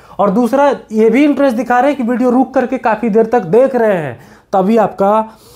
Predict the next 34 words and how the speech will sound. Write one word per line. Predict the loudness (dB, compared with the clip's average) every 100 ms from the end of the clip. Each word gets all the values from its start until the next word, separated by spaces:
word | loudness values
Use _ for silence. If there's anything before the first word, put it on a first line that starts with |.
| -20 -20 -10
ये | -2 0 2
YouTube | 0 -2 -4
सर्च | -4 -4 -4 -8
में | -8
जाएगा | -6 -4 -4
आपका | -4 -4
वीडियो, | -2 -2 -4 -8 -12 -20 -6
तभी | -2 2 2
आपका | 0 -2 -2
ब्राउज | 0 2 0
फीचर | -2 -2 -2
में | -2
जाएगा, | 0 0 0 -2 -6 -18 -6
तभी | -2 0
आपका | 0 -2
रिकमेंडेशन | -2 -2 -2 0 0 0 0
में | 0
जाएगा। | 0 0 -2
अगर | -2 0 0 0
ये | 2 2
दोनों | 2 2
अच्छा | 0 -2 -2
नहीं | 0 0
है, | 0 -4 -6 -12 -4
आप | -4 -2
कितना | -2 2 2
भी | 2 2
अच्छा | 0 -2 -2
टाइटल, | 0 -2 -2 -4
टैग, | 0 0 0
डिस्क्रिप्शन, | -4 -6 -4 -2 0
एसईओ | 0 0 0 0
कर | 0 0
लीजिए, | 2 -2 -4 -14